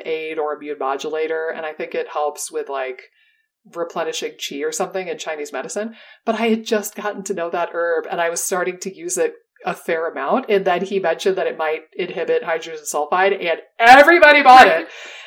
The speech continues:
Speaker 1: And I was so mad. I was like, "Darn it, Doctor Havelak, you have to be careful what you say." So anyway, I'm just waiting for the day when we have, like, a million subscribers on YouTube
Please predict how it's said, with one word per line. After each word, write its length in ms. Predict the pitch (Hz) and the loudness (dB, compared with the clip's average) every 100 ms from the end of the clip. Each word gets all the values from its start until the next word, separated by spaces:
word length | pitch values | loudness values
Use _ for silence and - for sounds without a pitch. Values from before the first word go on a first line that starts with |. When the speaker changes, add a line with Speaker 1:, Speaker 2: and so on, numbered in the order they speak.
| - | 0
Speaker 1:
And 140 | 208 | 6
I 140 | 196 226 | 8 8
was 240 | 233 233 | 4 2
so 320 | - 247 339 | 4 6 8
mad. 420 | 320 320 262 180 - | 8 8 8 4 0
I 80 | 196 | -4
was 160 | 226 | -4
like, 220 | 185 160 - - | -4 -6 -12 -10
"Darn 320 | - 233 262 | 4 6 6
it, 200 | 202 - - _ _ | 2 -4 -20 _ _
Doctor 320 | 226 226 220 | -4 -2 0
Havelak, 480 | 190 190 208 202 - | 4 4 2 -4 0
you 100 | 202 | 0
have 120 | 226 | 2
to 60 | 226 | -2
be 100 | 262 | -2
careful 380 | 226 208 202 | 2 4 4
what 160 | 180 208 | 4 4
you 120 | 196 | 4
say." 500 | 185 214 208 170 156 - - - - | 2 4 4 4 -2 -6 -18 -20 -20
So 460 | - - 190 180 180 | -8 2 4 4 2
anyway, 420 | 202 226 190 160 - | 2 2 2 0 0
I'm 160 | 214 | -2
just 260 | 214 277 - | 0 -2 2
waiting 280 | 196 190 185 | 4 4 2
for 160 | 196 | -4
the 80 | 175 | -6
day 340 | 170 131 131 160 | -6 -6 -6 -6
when 180 | 170 | -8
we 120 | 160 160 | -10 -6
have, 240 | 151 147 | -6 -4
like, 440 | 156 143 139 - _ - | -2 -2 -4 -12 _ -6
a 120 | 175 | -6
million 360 | 165 160 156 156 | -4 -4 -2 -4
subscribers 540 | - - 160 139 151 | -6 -6 -6 -4 -4
on 140 | 151 139 | -4 -6
YouTube 600 | 135 - 175 180 185 | -10 -4 -2 -2 -4